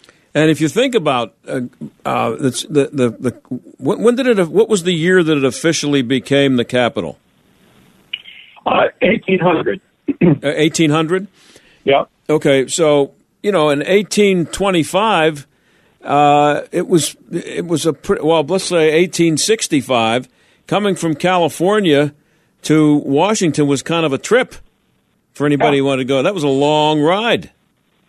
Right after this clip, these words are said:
Speaker 2: Yeah. And they didn't even have a transcontinental railroad in
Speaker 1: Right.
Speaker 2: eighteen sixty. And there, some of it, they had to make the trip across hostile territory.
Speaker 1: Yeah.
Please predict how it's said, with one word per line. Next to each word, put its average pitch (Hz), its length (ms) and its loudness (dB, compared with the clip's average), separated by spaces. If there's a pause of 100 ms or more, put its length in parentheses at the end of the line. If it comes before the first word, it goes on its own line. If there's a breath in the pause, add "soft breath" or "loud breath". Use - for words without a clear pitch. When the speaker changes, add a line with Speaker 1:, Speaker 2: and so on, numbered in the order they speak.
(320)
Speaker 2:
Yeah. 143 260 0 (680 soft breath)
And 135 480 0 (280)
they 151 200 0
didn't 170 180 2
even 147 160 4
have 180 260 2
a 147 60 0
transcontinental 151 920 0
railroad 160 420 2
in 113 60 -6
Speaker 1:
Right. 165 180 0
Speaker 2:
eighteen 110 300 -4
sixty. 127 460 -2 (520 loud breath)
And 135 180 0
there, 139 280 2 (260)
some 190 200 2
of 143 140 0
it, 147 60 -4
they 135 120 2
had 151 160 2
to 139 80 -2
make 139 200 0
the 135 60 -6
trip - 240 -2
across 151 400 0
hostile 151 480 0
territory. 165 640 -4 (400)
Speaker 1:
Yeah. 131 280 -2